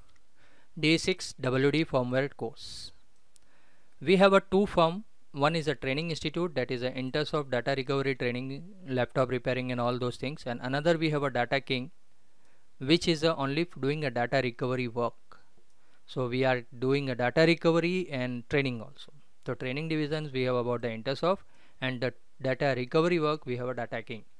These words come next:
So we are conducting one, uh, in a month, one week class for the f-, offline classes, but rest of the time we are doing a data recovery. So this is our online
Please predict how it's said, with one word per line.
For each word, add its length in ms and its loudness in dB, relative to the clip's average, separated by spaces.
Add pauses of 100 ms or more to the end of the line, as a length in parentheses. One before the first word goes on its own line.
(680)
So 400 0
we 160 2
are 120 6
conducting 600 -2
one, 320 2
uh, 240 -2
in 160 0
a 40 0
month, 320 0
one 360 0
week 180 0 (140)
class 340 0
for 160 -2
the 120 0
f-, 180 -10
offline 420 0
classes, 540 -10
but 180 -4 (220)
rest 320 -2
of 100 0
the 80 -2
time 220 -2
we 80 -2
are 80 -2
doing 200 -6
a 60 -6
data 260 -4
recovery. 520 -14 (720)
So 40 -6
this 220 -2
is 160 -2
our 260 2
online 540 0